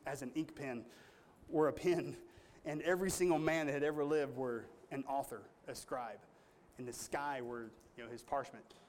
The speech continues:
even that wouldn't be enough to talk about how good God is." Like, man, that's a lot. That's a whole lot.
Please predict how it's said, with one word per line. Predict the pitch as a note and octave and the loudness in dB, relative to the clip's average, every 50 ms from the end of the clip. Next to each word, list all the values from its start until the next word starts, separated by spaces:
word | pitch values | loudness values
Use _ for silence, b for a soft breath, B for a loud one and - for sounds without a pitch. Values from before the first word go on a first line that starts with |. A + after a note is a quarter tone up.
| B B B | B B B
even | D#3+ F#3+ G3 E3+ D#3 | -2 0 0 2 2
that | E3 E3 D#3 C3+ | 2 2 2 0
wouldn't | C#3+ D3+ - C3 B2+ | -2 -4 -4 -4 -6
be | C3+ C3 | -6 -4
enough | B2 B2+ C3 A#2+ - | -4 -2 -4 -4 -6
to | A2+ | -8
talk | G#2+ C#3 B2+ - | -6 -6 -6 -4
about | C3 B2 G#2+ | -6 -6 -4
how | - B2 | -4 -6
good | A#2 A#2+ A#2+ A#2 A#2 | -6 -6 -10 -10 -10
God | A#2 G#2+ G#2 G2+ G2 F#2+ | -10 -10 -10 -10 -12 -14
is." | G2+ - - - - - - | -16 -18 -20 -20 -20 -20 -20
Like, | - - - E3+ | -20 -14 -10 -8
man, | G#3 F#3+ C#3+ | -8 -6 -6
that's | F#3 A3+ - | -8 -8 -8
a | - - - - | -12 -12 -2 -2
lot. | F#3+ - - - B B B B B B B B B B | -2 -2 -2 -8 B B B B B B B B B B
That's | - F3 - | -2 -2 -2
a | E3 | -2
whole | C3 A2 - - B3 C4 G#3 | -4 -4 6 8 10 10 10
lot. | E3 C3 C3 | 8 4 0